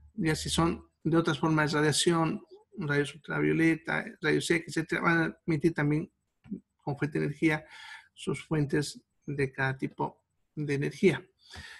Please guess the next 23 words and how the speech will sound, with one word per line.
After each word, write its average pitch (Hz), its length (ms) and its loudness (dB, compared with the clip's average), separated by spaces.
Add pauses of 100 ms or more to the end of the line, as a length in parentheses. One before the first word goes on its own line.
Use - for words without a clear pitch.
(140)
Ya, 180 160 4
esa 208 260 6
fuente 202 240 8
de 196 80 8
energía 190 600 6 (280)
va 160 220 4
a 170 80 2
pasar, 180 460 4
a 208 80 0
eso 175 160 2
le 165 100 6
vamos 165 220 2
a - 20 2
llamar 160 440 2 (340)
señal 147 680 -2 (540)
analítica, 170 1000 0 (1200)
ya 151 240 -2
que 151 120 2
va - 360 4 (680)
a 156 220 4
pasar 156 300 4
a 151 80 2
través 151 520 2